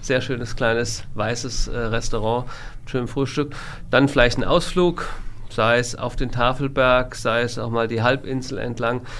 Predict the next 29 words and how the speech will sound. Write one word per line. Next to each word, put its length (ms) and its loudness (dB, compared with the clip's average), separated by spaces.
was 120 -6
wir 80 0
letztes 340 0
Jahr 140 4
mal 180 4
gemacht 400 2
hatten, 380 -2
war 160 -4
Sandboarding. 800 4
Das 140 -6
erste 300 -6
Mal 220 0
fanden 260 -4
die 60 -6
Kinder 300 2
natürlich 400 -2
super. 380 0
War 160 2
ganz 180 2
interessant, 560 0
kann 140 0
man 120 2
einmal 220 4
machen, 320 2
dann 160 0
hat 140 -2
man's 180 -4
auch 160 -4
gesehen. 440 0